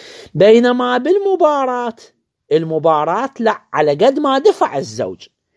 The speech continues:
إيش قد دفعت نرجع لك، هذا حدك.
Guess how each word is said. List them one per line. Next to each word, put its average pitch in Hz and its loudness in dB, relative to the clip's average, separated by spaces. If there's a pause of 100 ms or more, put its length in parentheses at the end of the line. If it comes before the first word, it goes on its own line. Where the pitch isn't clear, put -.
(140)
إيش 120 -8
قد 277 2
دفعت 330 -4
نرجع 160 -6
لك، 120 -8
هذا 320 -2
حدك. - -12